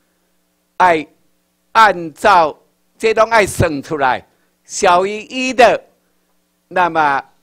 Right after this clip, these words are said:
啊，一定啊不得执行。你若要执行，你就要专案报告，啊，无年到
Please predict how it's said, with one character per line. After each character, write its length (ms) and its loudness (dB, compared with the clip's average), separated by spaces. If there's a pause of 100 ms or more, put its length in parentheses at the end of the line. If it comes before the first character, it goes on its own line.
啊， 200 -2 (120)
一 80 -8
定 460 -10 (300)
啊 300 -6 (1040)
不 100 -6
得 240 -4
执 280 -14
行。 340 -12
你 200 0
若 120 4
要 220 6
执 300 -6
行， 360 -2
你 140 -4
就 120 2
要 140 2
专 720 2
案 340 2 (240)
报 220 2
告， 280 2 (300)
啊， 140 2
无 200 -2
年 400 -6
到 400 4